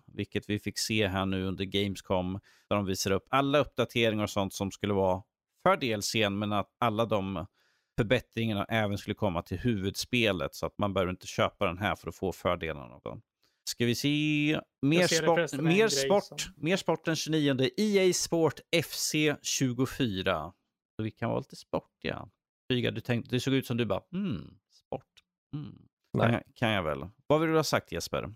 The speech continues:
Speaker 2: Eh, jag ser att det är ett spel som jag glömt att uppdatera där, tror jag. Eh, som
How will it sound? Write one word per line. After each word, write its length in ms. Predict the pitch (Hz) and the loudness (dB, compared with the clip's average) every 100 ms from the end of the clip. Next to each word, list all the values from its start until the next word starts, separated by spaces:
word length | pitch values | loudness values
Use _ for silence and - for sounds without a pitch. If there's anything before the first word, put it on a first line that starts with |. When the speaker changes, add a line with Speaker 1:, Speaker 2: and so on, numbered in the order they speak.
| _ 156 | _ -4
Speaker 2:
Eh, 40 | |
jag 560 | 156 156 160 160 165 - | -2 -2 -2 -2 -2 0
ser 180 | 170 | 0
att 80 | 151 | 0
det 80 | 175 | -2
är 80 | 160 | -4
ett 80 | - | -4
spel 220 | - 143 | -4 -4
som 180 | - 143 | -4 -4
jag 280 | 139 139 139 | -4 -4 -4
glömt 220 | 135 127 | -6 -6
att 60 | 165 | -8
uppdatera 480 | - - 139 143 | -8 -6 -2 -2
där, 140 | 156 139 | -2 -4
tror 200 | - 143 - - | -4 -6 -6 -10
jag. 420 | 170 160 80 156 | -8 -6 -6 -6
Eh, 60 | - | -8
som 640 | - 135 131 131 127 | -8 -10 -8 -8 -10